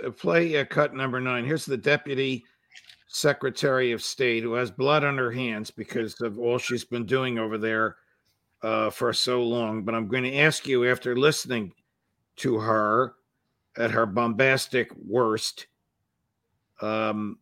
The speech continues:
if she knows that the end is coming. Please listen, Colonel, for the last five or six words she uses, claiming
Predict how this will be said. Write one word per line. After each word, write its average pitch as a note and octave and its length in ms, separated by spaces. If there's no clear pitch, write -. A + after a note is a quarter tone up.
if C3 160
she C4 260
knows B2 460
that A#2 180
the A2+ 160
end A2 160
is G#2 140
coming. G#2+ 360
Please F#3+ 340
listen, D#3+ 340
Colonel, C#3+ 340
for C3+ 280
the A#2+ 160
last C3 400
five C#3 420
or B2 220
six - 560
words B2+ 400
she - 200
uses, B2 560
claiming C3 720